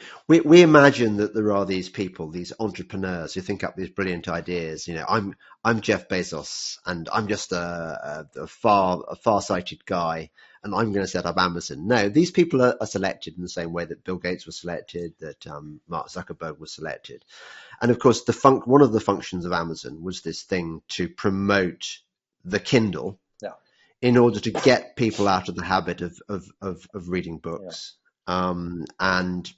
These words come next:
Speaker 1: put everything, make everything digital, precisely with the long-term view that, that we should no longer have this repository of, of knowledge and diverse
Speaker 2: Yeah.
Speaker 1: thinking. That, that is and always was,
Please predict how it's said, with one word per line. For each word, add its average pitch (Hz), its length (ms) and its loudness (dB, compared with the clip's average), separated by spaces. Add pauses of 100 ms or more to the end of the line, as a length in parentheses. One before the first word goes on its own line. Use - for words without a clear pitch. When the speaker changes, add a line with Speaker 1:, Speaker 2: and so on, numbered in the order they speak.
(260)
Speaker 1:
put 113 140 4
everything, 90 580 -4
make 98 180 -2
everything 85 560 -6 (200)
digital, 85 480 -6 (540)
precisely 113 920 6
with 101 180 -2
the 107 80 0
long-term 107 640 4
view 82 420 -6
that, 90 160 -4 (240)
that - 160 -8 (280)
we 101 120 -4
should 98 220 -6
no 113 180 4
longer 101 400 0
have 90 260 -6
this - 260 -10
repository 87 800 -6
of, 82 320 -14 (100)
of 90 140 -12
knowledge 90 520 -6
and 85 280 -12 (160)
diverse 90 840 -4
Speaker 2:
Yeah. - 760 -6
Speaker 1:
thinking. - 280 -8 (460)
That, 104 260 2 (220)
that - 320 -2 (100)
is 127 280 4
and 95 80 -4
always 87 380 -4
was, 82 400 -6